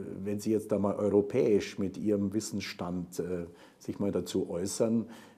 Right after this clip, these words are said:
ähm, äh, dass ja im Grunde erst einmal alles immer politisch bei Frau Merkel aufschlägt, ja, und bei ihrem Kabinett. Aber reicht das? Reicht das? Äh,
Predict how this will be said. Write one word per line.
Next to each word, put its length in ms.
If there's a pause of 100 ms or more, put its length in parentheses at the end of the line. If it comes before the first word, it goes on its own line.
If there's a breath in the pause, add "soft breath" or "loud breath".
(100)
ähm, 440
äh, 60 (600)
dass 220
ja 160
im 140
Grunde 460
erst 300
einmal 380 (200 loud breath)
alles 260
immer 200
politisch 640
bei 400
Frau 200
Merkel 380
aufschlägt, 720
ja, 220
und 220
bei 100
ihrem 220
Kabinett. 520 (460 loud breath)
Aber 200
reicht 500
das? 320
Reicht 400
das? 240
Äh, 60